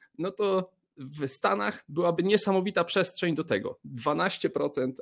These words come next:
osiem czy nawet pięć procent studentów, którzy znajdują się w danym stanie i są chętni do nauczania z domu,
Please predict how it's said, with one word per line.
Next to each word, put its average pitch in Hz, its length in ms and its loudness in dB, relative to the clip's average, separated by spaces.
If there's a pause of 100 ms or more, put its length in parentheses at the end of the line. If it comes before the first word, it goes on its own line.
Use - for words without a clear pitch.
(120)
osiem 185 400 4
czy 170 120 -4
nawet 170 320 -2
pięć 254 300 2
procent 117 420 -2
studentów, 160 480 0
którzy 135 260 -2
znajdują 135 440 2 (380)
się 143 280 2
w 131 80 -6
danym 165 260 4
stanie 165 340 0 (200)
i 135 80 -4
są 165 220 6
chętni 175 480 0
do 143 140 2
nauczania 147 460 4
z 127 80 0
domu, 151 400 8